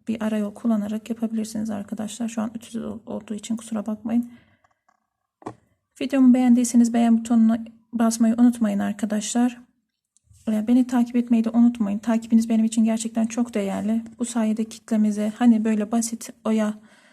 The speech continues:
e, sevenlerin, böyle yapmak isteyenlerin kitlesini öğrenmiş oluyorum.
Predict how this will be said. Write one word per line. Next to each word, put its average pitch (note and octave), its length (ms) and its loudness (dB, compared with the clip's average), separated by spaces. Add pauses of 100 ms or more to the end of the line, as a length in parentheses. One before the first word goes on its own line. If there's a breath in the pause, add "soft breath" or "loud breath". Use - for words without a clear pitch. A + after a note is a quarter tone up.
(360 soft breath)
e, G#3+ 220 -4
sevenlerin, A3 840 0 (220)
böyle G#3+ 180 0
yapmak A3+ 340 0
isteyenlerin G#3+ 420 -2
kitlesini G#3+ 480 -2 (100)
öğrenmiş G#3+ 480 2
oluyorum. A3 460 -2